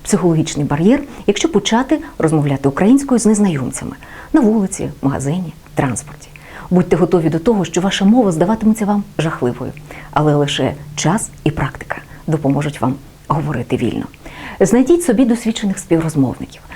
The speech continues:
Нехай їхня мова слугуватиме вам прикладом. Слухаючи її, вам буде легше відповідати українською. Не соромтеся помилятися і запитувати незнайомі слова.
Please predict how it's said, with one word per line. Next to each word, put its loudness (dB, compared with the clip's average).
Нехай 4
їхня 0
мова 4
слугуватиме 2
вам 2
прикладом. 0
Слухаючи 2
її, 0
вам 4
буде 4
легше 0
відповідати 2
українською. -4
Не 4
соромтеся 0
помилятися -2
і 4
запитувати 0
незнайомі 0
слова. -4